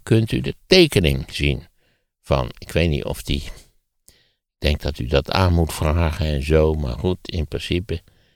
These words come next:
zou u de tekening kunnen zien. Ik moet er nog bij zeggen, Zaandam was een fenomenale tekenaar.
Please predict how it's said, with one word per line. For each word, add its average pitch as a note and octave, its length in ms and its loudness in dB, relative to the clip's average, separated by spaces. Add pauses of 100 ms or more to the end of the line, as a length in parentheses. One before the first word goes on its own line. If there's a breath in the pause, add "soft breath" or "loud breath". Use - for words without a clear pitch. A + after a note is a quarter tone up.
(140)
zou D#2 340 -4
u C2+ 60 -2
de C2+ 200 -4
tekening C#2 540 0 (200)
kunnen D2+ 320 0
zien. - 200 -8 (560 soft breath)
Ik - 80 -8
moet G2 160 0
er E2 80 2
nog D2+ 120 0
bij F2+ 260 4
zeggen, E2 320 -2
Zaandam F2+ 600 2
was D2 200 0
een C#2 200 -4 (680 soft breath)
fenomenale A2+ 1300 4
tekenaar. D2 640 0